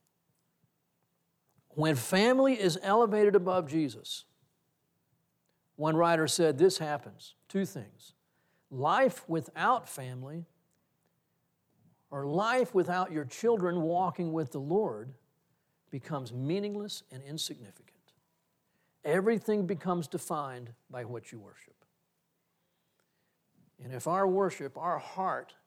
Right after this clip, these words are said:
is with family, and that's the most important thing, then life can become meaningless and insignificant when family's not working as it's supposed to work.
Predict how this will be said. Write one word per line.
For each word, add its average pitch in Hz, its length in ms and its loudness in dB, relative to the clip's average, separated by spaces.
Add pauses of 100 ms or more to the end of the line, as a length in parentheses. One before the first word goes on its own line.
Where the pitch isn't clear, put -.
(300)
is 135 180 -10
with 131 160 -8
family, 196 640 -6 (560)
and 117 120 -8
that's 175 260 0
the 226 100 0
most 214 320 0
important 196 460 0
thing, 147 280 -6 (1000)
then 120 140 -8
life 151 360 -2
can 135 160 -10
become 120 460 -12
meaningless 180 600 -4 (220)
and 113 120 -14
insignificant 135 760 -10 (380)
when 120 160 -12
family's 147 560 -6
not 135 260 -10
working 120 380 -14
as 107 160 -18
it's - 120 -12
supposed 107 380 -12
to 101 60 -18
work. 104 220 -20